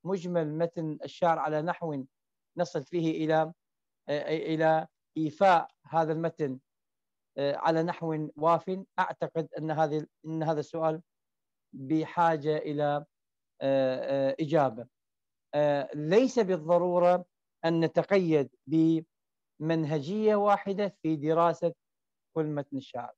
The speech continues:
هذا المتن، المتن الإبداعي سواء كان متن شعري أو متن سردي، يمكن أن نطبق عليها، آه، منهجيات مختلفة، لكن ليست في دراسة واحدة، على أن تكون الدراسات مستقلة. أنا ممكن أن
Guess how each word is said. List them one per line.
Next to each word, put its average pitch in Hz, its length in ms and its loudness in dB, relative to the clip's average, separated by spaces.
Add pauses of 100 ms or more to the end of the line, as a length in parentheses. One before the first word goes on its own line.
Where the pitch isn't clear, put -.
هذا 202 220 2
المتن، 202 520 -2 (140)
المتن 175 360 -2
الإبداعي 147 500 0
سواء 156 200 -4
كان 160 200 -2
متن 156 240 -8
شعري 139 400 -8
أو 160 80 -8
متن 196 360 -8 (560)
سردي، 156 540 2 (360)
يمكن 220 520 2
أن 185 360 0 (300)
نطبق 165 580 2 (520)
عليها، 156 640 0 (440)
آه، 139 340 2 (180)
منهجيات 151 840 -2
مختلفة، 143 460 -6
لكن 165 340 -2
ليست 202 320 -2
في 165 80 -6
دراسة 147 360 -2
واحدة، 123 300 -8 (640)
على 165 160 -2
أن 156 100 -6
تكون 196 300 -2
الدراسات 156 460 -2
مستقلة. 147 640 -6
أنا 156 140 -4
ممكن 185 280 -6
أن 170 60 0